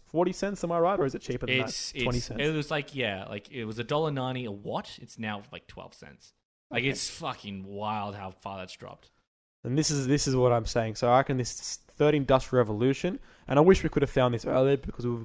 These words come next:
Speaker 1: would have been able to meet emissions targets
Speaker 2: Mm.
Speaker 1: so much easier. But that twenty fifty is our next goal. So
Speaker 2: Yeah.
Speaker 1: look to watch that lithium recycled space because, uh,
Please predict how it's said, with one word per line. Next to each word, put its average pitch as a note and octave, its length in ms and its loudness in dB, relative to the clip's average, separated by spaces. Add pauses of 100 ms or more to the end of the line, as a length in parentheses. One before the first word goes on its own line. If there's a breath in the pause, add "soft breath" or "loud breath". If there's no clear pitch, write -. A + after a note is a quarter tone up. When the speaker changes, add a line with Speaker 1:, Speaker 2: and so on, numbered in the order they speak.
Speaker 1:
would A#3+ 100 -2
have B2 80 -4
been B2 120 -2
able A#2 180 2
to A2 60 0
meet A2 200 0
emissions A2 340 -4
targets - 480 -2
Speaker 2:
Mm. - 80 -6
Speaker 1:
so - 60 -4
much B2+ 240 -2
easier. B2+ 380 0 (440 soft breath)
But - 300 -2 (680)
that C3+ 180 -2
twenty C3 180 0
fifty - 340 -8
is A#2 40 -2
our A2+ 100 -2
next A2 220 -8
goal. G#2 280 -8 (440 soft breath)
So A#2 180 -2 (480)
Speaker 2:
Yeah. C3 160 -2
Speaker 1:
look F#3 140 4
to E3 80 2
watch E3+ 180 8
that E3 160 4
lithium D3+ 400 4
recycled C3+ 520 0
space A2+ 300 -6
because, A#2+ 380 -8
uh, A#2+ 240 -2